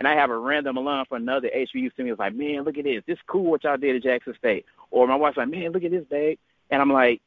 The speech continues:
"Yeah, we did that." And when you kinda look at the, the transition of how it kinda flowed back to us, you see, you see the, the, the age bracket, you see where it kinda came from. So that just give you an idea. And I think that's a cool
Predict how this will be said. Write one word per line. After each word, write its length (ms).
"Yeah, 340
we 300
did 340
that." 160
And 220
when 100
you 100
kinda 280
look 260
at 140
the, 100
the 100
transition 680
of 60
how 200
it 80
kinda 200
flowed 380
back 280
to 120
us, 140
you 100
see, 280
you 100
see 320
the, 240
the, 120
the 120
age 320
bracket, 380
you 100
see 360
where 220
it 120
kinda 260
came 460
from. 300
So 60
that 160
just 180
give 220
you 80
an 60
idea. 420
And 100
I 80
think 200
that's 180
a 80
cool 340